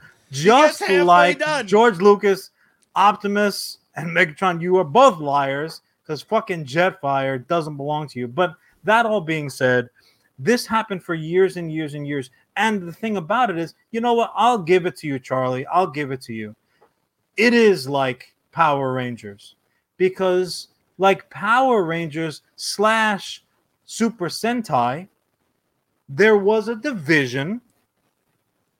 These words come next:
Speaker 1: but it's not that they divided and one kept on going along its merry way. They divided and they both continued on. So basically, we needed to call in the T V A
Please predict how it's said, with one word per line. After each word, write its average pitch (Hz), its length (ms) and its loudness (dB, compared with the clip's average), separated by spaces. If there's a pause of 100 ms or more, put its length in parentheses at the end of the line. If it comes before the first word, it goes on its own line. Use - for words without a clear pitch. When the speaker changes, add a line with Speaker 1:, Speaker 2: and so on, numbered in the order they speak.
Speaker 1:
but 202 240 0
it's 175 240 -8
not 226 260 -2
that 185 200 -4
they 180 140 0
divided 175 640 0
and 151 260 -10
one 190 260 -2
kept 190 300 -8
on 160 180 -6
going 165 320 -4
along 156 260 -4
its 131 140 -14
merry 131 300 -4
way. 143 420 -4 (280)
They 160 260 -2
divided 180 680 -2
and 170 140 -10
they 170 160 -6
both 202 460 0 (100)
continued 160 580 -10
on. 135 360 -4 (220)
So 220 260 0
basically, 233 560 -2
we 190 160 -2
needed 208 240 -2
to 190 100 -4
call 190 300 -2
in 170 100 -4
the 147 80 -10
T 185 220 -8
V 147 240 -4
A 127 260 -4